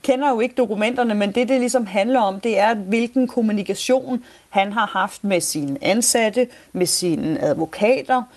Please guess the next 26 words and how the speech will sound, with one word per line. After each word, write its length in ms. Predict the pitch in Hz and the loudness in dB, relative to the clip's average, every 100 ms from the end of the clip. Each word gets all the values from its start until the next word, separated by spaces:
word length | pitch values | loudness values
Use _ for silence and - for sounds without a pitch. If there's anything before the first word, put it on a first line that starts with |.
| - - | -20 -6
med, 480 | 185 175 160 156 | 0 2 2 0
med 160 | 156 170 - | 0 0 0
andre 460 | 170 220 - 269 | -2 -2 0 0
førende, 800 | - - 226 226 262 262 226 196 - | 0 -2 0 4 4 4 0 -2 0
øh, 320 | 202 185 180 | 4 4 4
højtsiddende 840 | 190 214 - - 247 226 214 202 | 2 -2 -2 -2 0 0 2 2
politikere 840 | 190 - 214 202 233 277 233 202 196 - - | 0 0 2 2 2 2 2 2 0 -4 -8
i 120 | - | -4
dagene 540 | 220 196 175 196 233 254 - | 0 2 2 0 0 0 2
op 220 | 202 233 - | 0 0 -6
til, 400 | - 233 240 233 - - - | -2 0 0 -2 -12 -10 0
øh, 460 | 208 202 190 180 170 - | 2 4 4 2 -2 -4
den 100 | 196 | -2
sjette 300 | 202 220 208 | 0 0 2
januar, 360 | 226 202 208 208 | 2 0 2 2
og 120 | - | 0
så 120 | - | 0
selvfølgelig 580 | 190 240 - 214 220 240 | -2 -4 -2 0 2 0
på 200 | - 240 | 0 0
dagen. 360 | 240 202 127 202 | 2 0 0 -4
Hvad 220 | 190 226 | -2 -2
foretog 680 | - 214 254 277 254 196 - _ - | 0 2 2 0 -2 -4 -8 _ -8
Trump 280 | - 202 233 | 0 0 0
sig, 200 | - 233 - - - - | -2 -2 -4 -16 -20 -2
øh, 400 | - 208 190 180 | 2 4 4 2
på 600 | 175 190 180 175 165 147 | 0 0 2 4 2 0